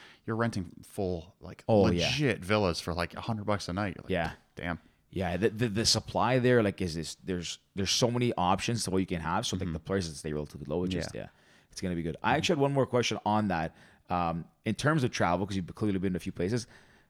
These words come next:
Speaker 2: not including Bali, what would be on your bucket list as the number one place you wanna go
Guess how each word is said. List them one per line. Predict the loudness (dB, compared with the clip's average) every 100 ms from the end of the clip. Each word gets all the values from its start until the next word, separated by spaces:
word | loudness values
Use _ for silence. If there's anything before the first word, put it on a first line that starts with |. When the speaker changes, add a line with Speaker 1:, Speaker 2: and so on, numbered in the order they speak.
| _ _ _ _ 0
Speaker 2:
not | 2 4
including | 2 4 4
Bali, | 6 4 4 4
what | 4
would | 4 4
be | 2
on |
your | 2
bucket | 2 4 4 2
list | 2 0
as |
the | 0
number | 0 0 0
one | -2
place | 0 -2 0
you |
wanna | -4 -4
go | -2 -2 -2